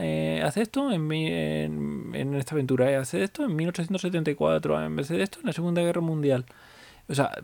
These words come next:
te permite, eh,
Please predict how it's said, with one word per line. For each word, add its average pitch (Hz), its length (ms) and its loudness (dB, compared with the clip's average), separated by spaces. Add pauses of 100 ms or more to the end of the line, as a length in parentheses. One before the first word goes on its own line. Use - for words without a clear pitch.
(200)
te 135 80 6
permite, 123 1000 4 (1120)
eh, 147 420 4